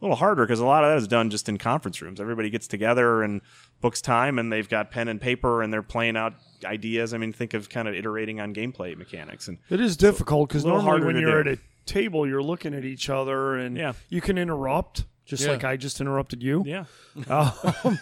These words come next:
Speaker 2: <laughs> no, but seriously,
Speaker 1: No,
Speaker 2: it's
Speaker 1: you're right.
Speaker 2: the
Speaker 1: You're
Speaker 2: rea-
Speaker 1: absolutely right.
Speaker 2: interactions.
Speaker 3: Again.
Speaker 1: Yeah. <laughs>
Speaker 2: No, it is tough, though, to,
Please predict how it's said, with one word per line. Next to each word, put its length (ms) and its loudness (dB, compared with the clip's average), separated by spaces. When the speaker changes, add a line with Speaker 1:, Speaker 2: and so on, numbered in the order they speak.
Speaker 2:
<laughs> 180 0
no, 160 10
but 180 4
seriously, 520 8
Speaker 1:
No, 100 10
Speaker 2:
it's 80 10
Speaker 1:
you're 180 10
right. 240 6
Speaker 2:
the 80 6
Speaker 1:
You're 120 8
Speaker 2:
rea- 100 8
Speaker 1:
absolutely 260 8
right. 100 10
Speaker 2:
interactions. 360 6
Speaker 3:
Again. 400 6
Speaker 1:
Yeah. 180 -6
<laughs> 920 -4
Speaker 2:
No, 140 8
it 80 6
is 160 4
tough, 260 6
though, 200 4
to, 240 2